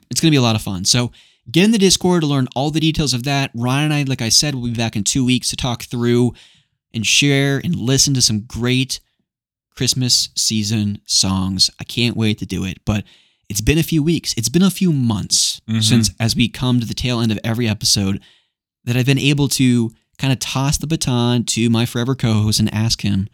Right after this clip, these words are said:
Speaker 1: if he has any parting words or fun facts for the listeners. So, Ryan, I'm actually gonna go downstairs and watch some of the football games.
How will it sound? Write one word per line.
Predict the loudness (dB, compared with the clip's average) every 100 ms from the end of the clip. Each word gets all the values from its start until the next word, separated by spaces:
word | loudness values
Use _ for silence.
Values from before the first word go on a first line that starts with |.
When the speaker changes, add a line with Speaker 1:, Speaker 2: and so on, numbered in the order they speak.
| _ _ -8
Speaker 1:
if | -2
he |
has | 0
any | 0
parting | 0 0 2 2
words | 2 0 0 -4 _ _ _ _
or | -6 -4
fun | -2 -2
facts | 0 -2 -2 -6 _ -20
for | -6 -2
the |
listeners. | -2 -2 0 2
So, | 2 0 -6 _ -4
Ryan, | 2 4 4 4
I'm | 2
actually | 2 0
gonna | 0
go |
downstairs | 0 0 0
and | 0
watch | 0
some | -2
of | -4
the |
football | -6 -6 -4
games. | 0 0 0